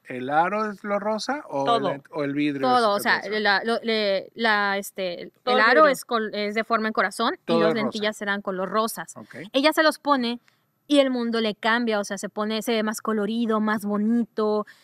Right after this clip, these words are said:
Speaker 3: De pronto ve a Sergio y lo ve como el hombre más perfecto, o sea, cae completamente rendida al sentimiento que ya tenía, o sea, se entrega completamente al
Speaker 1: Guau.
Speaker 3: amor, así. Pero, o sea,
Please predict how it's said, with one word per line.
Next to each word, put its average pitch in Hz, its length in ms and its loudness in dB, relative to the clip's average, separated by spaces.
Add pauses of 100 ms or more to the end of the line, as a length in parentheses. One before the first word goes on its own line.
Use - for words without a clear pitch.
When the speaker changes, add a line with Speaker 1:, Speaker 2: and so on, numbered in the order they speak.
(200)
Speaker 3:
De 220 120 -2
pronto 226 480 -2
ve 220 180 -4
a 214 80 -2
Sergio 220 420 -4
y 240 40 2
lo 220 120 2
ve 196 140 -2
como 214 220 -4
el 208 40 -2
hombre 202 280 -2
más 214 260 -2
perfecto, 214 800 -4
o 202 60 -4
sea, 196 120 -8
cae 208 360 -2 (360)
completamente 233 1080 0
rendida 214 360 -2
al 226 60 0
sentimiento 214 520 -4
que 214 140 -2
ya 190 300 0
tenía, 202 360 -2
o 190 40 -8
sea, 185 200 -8
se - 140 -6
entrega 226 440 0
completamente 202 760 -4
al 214 60 2
Speaker 1:
Guau. 196 80 2
Speaker 3:
amor, 180 260 -6
así. 247 300 -6 (720)
Pero, 247 340 4
o 247 120 2
sea, 214 180 0